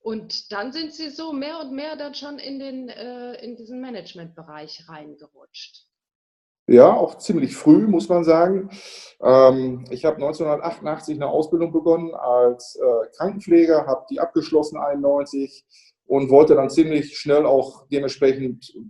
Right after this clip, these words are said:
Speaker 2: mehr machen. Also ich fand es extrem wichtig, auch in jungen Jahren, äh, sich Wissen anzueignen und halt dementsprechend auch, äh,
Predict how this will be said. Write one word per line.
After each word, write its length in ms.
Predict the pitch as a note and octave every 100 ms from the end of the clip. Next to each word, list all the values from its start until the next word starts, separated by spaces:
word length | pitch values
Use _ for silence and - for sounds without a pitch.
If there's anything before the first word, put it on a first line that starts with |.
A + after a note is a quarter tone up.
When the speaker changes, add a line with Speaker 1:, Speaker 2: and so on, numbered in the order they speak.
| _ -
Speaker 2:
mehr 240 | C3+ D3+
machen. 280 | A#2 G#2 -
Also 200 | A2+ A#2+
ich 120 | B2+
fand 200 | - D3+
es 100 | C#3
extrem 480 | - - - D#3+ D3+
wichtig, 220 | D3+ D3
auch 120 | C3+
in 120 | C3+
jungen 240 | B2+ D3+ D3+
Jahren, 420 | C3+ C3 C#3 C#3 - - _ _
äh, 180 | - B2+
sich 200 | A#2+ C3
Wissen 280 | C3+ D3+ C#3
anzueignen 880 | C3+ D3 - D3 A#2+ A#2 A#2 C3 D3
und 260 | B2+ B2
halt 180 | B2 B2
dementsprechend 580 | C3+ B2+ - C3+ B2+ A#2
auch, 380 | B2 B2 B2 -
äh, 100 | G2+